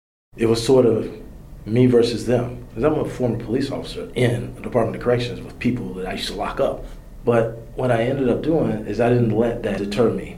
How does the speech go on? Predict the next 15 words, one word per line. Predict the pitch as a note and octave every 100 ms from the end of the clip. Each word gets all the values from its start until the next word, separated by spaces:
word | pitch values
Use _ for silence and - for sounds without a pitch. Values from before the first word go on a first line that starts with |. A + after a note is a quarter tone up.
| E2+
I | G2
built | G2+ B2+ B2+ A2
relationships | G#2 G#2+ G#2+ F#2+ - D#2+ - - -
with | A2
the | -
people | - G#2+ G2
who | G2
were | F#2
there. | F#2+ - - - - - - - - - -
And | A2+ G2+
one | G#2 C3 C3
thing | C#3 C3+
that | A#2+
I | G#2+
learned | G#2 A#2 C3 F#2 - -